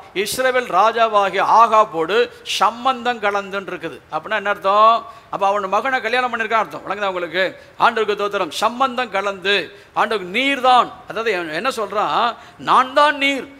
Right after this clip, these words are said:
என்னுடைய ஜனங்கள் தான் உம்முடைய ஜனங்கள், என்னுடைய குதிரைகள் உம்முடைய குதிரைகள்." தவறான ஒரு உறவு, தவறான ஒரு தொடர்பு, தவறான ஒரு ஐக்கியம்,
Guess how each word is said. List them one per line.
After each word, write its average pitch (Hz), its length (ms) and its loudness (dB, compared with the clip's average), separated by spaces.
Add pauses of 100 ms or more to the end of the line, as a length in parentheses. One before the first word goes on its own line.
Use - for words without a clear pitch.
(120)
என்னுடைய 202 340 -2
ஜனங்கள் 277 260 0
தான் 294 160 2
உம்முடைய 262 200 0
ஜனங்கள், 226 460 0 (160)
என்னுடைய 220 340 0
குதிரைகள் 302 340 0
உம்முடைய 294 280 0
குதிரைகள்." 285 580 0 (800)
தவறான 302 800 4
ஒரு 277 200 0
உறவு, 226 380 2 (360)
தவறான 302 680 4
ஒரு 254 200 -2
தொடர்பு, 202 500 0 (240)
தவறான 302 640 4
ஒரு 277 100 0
ஐக்கியம், 302 600 4